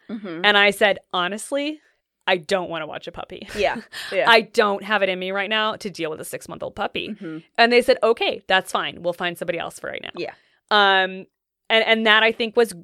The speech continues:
Speaker 2: I was so appreciative that they asked because when
Speaker 1: Mm-hmm.
Speaker 2: they got that puppy in my brain, I was going, "Oh no, oh no, oh no," <laughs>
Speaker 1: Mm-hmm.
Speaker 2: 'cause they
Speaker 1: Yeah.
Speaker 2: have a really intense dog.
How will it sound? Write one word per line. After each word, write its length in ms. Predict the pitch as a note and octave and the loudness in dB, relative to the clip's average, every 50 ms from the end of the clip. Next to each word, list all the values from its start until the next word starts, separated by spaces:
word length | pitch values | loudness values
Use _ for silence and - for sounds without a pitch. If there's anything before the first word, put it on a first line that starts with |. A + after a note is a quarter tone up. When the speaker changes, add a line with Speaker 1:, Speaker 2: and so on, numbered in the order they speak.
| - | 2
Speaker 2:
I 120 | - G3 F#3+ | 4 6 6
was 160 | F3+ F#3 - | 4 2 -4
so 320 | - - - - G#3 F#3+ | -8 -6 0 4 4 4
appreciative 440 | G3 G3 - - G3 E3+ - E3+ F3 D#3+ | 4 2 -2 -6 -8 -6 -6 -6 -6 -6
that 80 | D#3+ | -6
they 120 | - D3+ - | -8 -8 -8
asked 360 | - D3+ E3 G#3 C4 - - | -6 -2 -2 -2 -2 -2 -6
because 260 | A#3 G3+ G3 F#3 E3+ | -4 -2 -2 -2 -2
when 220 | E3+ F3 F#3 F3+ | -2 -4 -4 -2
Speaker 1:
Mm-hmm. 40 | F#3 | -2
Speaker 2:
they 120 | F#3 F3+ E3+ | -4 -4 -2
got 200 | E3+ D#3+ E3 - | -2 -2 -2 0
that 140 | F3+ F3 - | -2 -2 -2
puppy 320 | F#3 E3 E3 - A3 G#3+ | -2 -4 -4 -4 -6 -6
in 80 | F#3+ F3+ | -6 -4
my 120 | F3 F3 | -4 -4
brain, 240 | F3 - E3+ D#3+ D#3+ | -4 -4 -4 -4 -6
I 40 | D#3+ | -8
was 120 | E3 E3 - | -10 -8 -8
going, 200 | E3+ D#3+ - - | -8 -8 -8 -10
"Oh 120 | - F3+ | -12 -12
no, 340 | F#3 - - - - - - | -10 -8 -6 -6 -6 -6 -6
oh 80 | - A#3+ A#3+ | -6 -6 -6
no, 280 | A#3 A3+ A3+ A3 A3 A3+ A#3+ B3 | -6 -4 -2 -2 -2 -2 -2 -2
oh 40 | |
no," 420 | B3+ B3+ C4 C4 C4 C4 C4 C#4 F4+ | 0 2 4 6 8 8 8 8 8
<laughs> 40 | G#4 | 6
Speaker 1:
Mm-hmm. 300 | - C5+ - A4 D#4 D4+ | 4 2 2 2 4 4
Speaker 2:
'cause 120 | G4 F#4+ | 2 2
they 140 | G4 B3+ D#4 E4 | 4 4 4 4
Speaker 1:
Yeah. 160 | F4+ E4+ G4+ | 6 6 6
Speaker 2:
have 180 | - F4 E4 D4+ | 4 4 2 0
a 100 | C#4 C#4+ | -2 -2
really 400 | D#4 D#4+ D#4 D4+ D#4 D#4 D4+ D4+ | -2 0 0 0 0 0 0 0
intense 420 | D4 D#4+ - E4+ C#4 C4 B3+ - - | 0 0 2 2 2 2 2 0 2
dog. 460 | B3+ B3+ B3 A3+ G#3 F#3+ F#3+ F#3 | 4 6 6 6 6 6 4 2